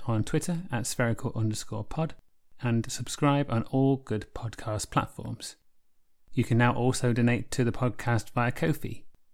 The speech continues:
Details on how to do that are in the show notes. If you'd like to email me here at Sphere H Q, the address is some other sphere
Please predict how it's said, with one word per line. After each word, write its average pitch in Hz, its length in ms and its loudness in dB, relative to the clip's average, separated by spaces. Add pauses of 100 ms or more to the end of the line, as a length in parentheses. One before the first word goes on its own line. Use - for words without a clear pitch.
(540)
Details 143 360 6
on 135 80 4
how 123 160 4
to 127 100 -4
do 165 180 2
that 117 320 2
are 117 240 4
in 113 140 0
the 110 60 0
show 101 140 -8
notes. - 440 -8 (760)
If 139 140 2
you'd 127 100 2
like 127 180 2
to 143 140 -2
email 127 240 8
me 123 120 4
here 170 320 2
at 135 100 -2
Sphere 120 320 2
H 123 220 -4
Q, 180 280 -2 (440)
the 117 100 2
address 123 380 4 (100)
is 113 100 0
some 143 320 4
other 113 200 0
sphere 160 540 -2